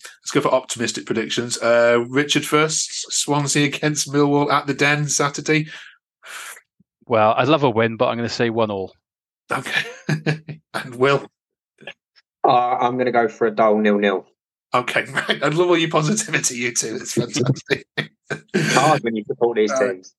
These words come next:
Speaker 1: absolutely, yeah. Well, you know your teams better, yeah. Right, Millwall against Swansea this Saturday, three P M. Enjoy it, folks. We'll catch up with you next week. Uh, you've also got a
Speaker 3: See you
Speaker 1: midweek
Speaker 3: later.
Speaker 1: game as well, haven't you? Um, yeah, we'll see you next week.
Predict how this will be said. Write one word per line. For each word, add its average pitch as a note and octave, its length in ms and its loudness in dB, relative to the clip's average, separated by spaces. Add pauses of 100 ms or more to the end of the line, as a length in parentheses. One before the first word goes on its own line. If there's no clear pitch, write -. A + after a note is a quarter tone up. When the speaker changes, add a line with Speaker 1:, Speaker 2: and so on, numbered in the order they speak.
Speaker 1:
absolutely, B2+ 640 2 (100)
yeah. A2+ 220 -2
Well, A2+ 100 -4
you B2+ 140 -2
know B2 80 -4
your A#2 180 -2
teams A#2 240 -6
better, A2 320 -6
yeah. G#2+ 300 -6
Right, C3+ 200 0
Millwall F3 540 4
against D#3+ 360 0
Swansea B2+ 600 -2
this C3+ 220 0
Saturday, A#2+ 480 -2
three B2 200 -2
P B2 160 -2
M. A#2+ 120 2
Enjoy D#3+ 240 2
it, D#3 100 0
folks. D#3 460 0
We'll B2+ 120 -2
catch - 280 -4
up C3+ 80 -4
with C3 80 -6
you C3 100 -2
next C3 240 -4
week. C#3 380 -4 (160)
Uh, B2 180 0
you've B2 80 0
also C#3+ 160 0
got - 60 0
a - 20 2
Speaker 3:
See - 60 6
you G#2+ 80 4
Speaker 1:
midweek G#2 180 2
Speaker 3:
later. A#2+ 40 -2
Speaker 1:
game - 100 0
as A#2+ 100 -4
well, B2 140 2
haven't B2 240 -2
you? B2 120 -4 (440)
Um, A2+ 500 0
yeah, A#2+ 140 2
we'll A2+ 160 -4
see C3 160 0
you B2+ 60 2
next C3 160 -2
week. E3+ 280 -2